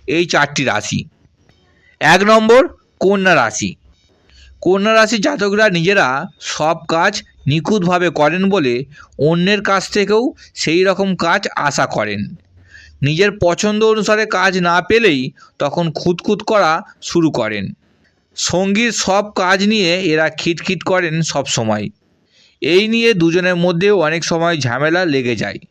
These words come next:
দু হাজার ছাব্বিশ সালে শনিদেব আপনার সরাসরি সপ্তম ঘর, বিবাহ ঘরে অবস্থান করছেন। শনি যখন সপ্তম ঘরে থাকেন, তখন সম্পর্ক হয়তো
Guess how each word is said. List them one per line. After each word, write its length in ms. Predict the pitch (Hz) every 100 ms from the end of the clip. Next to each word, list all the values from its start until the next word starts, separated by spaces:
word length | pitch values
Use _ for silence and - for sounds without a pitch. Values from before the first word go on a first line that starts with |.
| _ _ _ _ _ _
দু 80 | 131
হাজার 240 | 165 180 185
ছাব্বিশ 400 | 160 175 180 208
সালে 200 | 220 226 226
শনিদেব 500 | - 170 180 208 233 - _ _
আপনার 360 | - 139 160 170
সরাসরি 560 | 143 147 165 180 208 180
সপ্তম 480 | - 151 151 - 196 185
ঘর, 220 | 165 196 269 - _ _ -
বিবাহ 340 | 123 160 190 190
ঘরে 220 | 196 196
অবস্থান 440 | 143 143 143 - 143
করছেন। 420 | 117 113 - 110 101 - _ _ - _ _ _ -
শনি 320 | - 185 214
যখন 260 | 226 214 226
সপ্তম 400 | - 170 - 208
ঘরে 200 | 208 220 214
থাকেন, 440 | 160 190 202 123 123 - _ _ _ _ _ _ - - _
তখন 280 | 151 156 208 185
সম্পর্ক 540 | - 156 165 156 196 196
হয়তো 380 | 190 180 190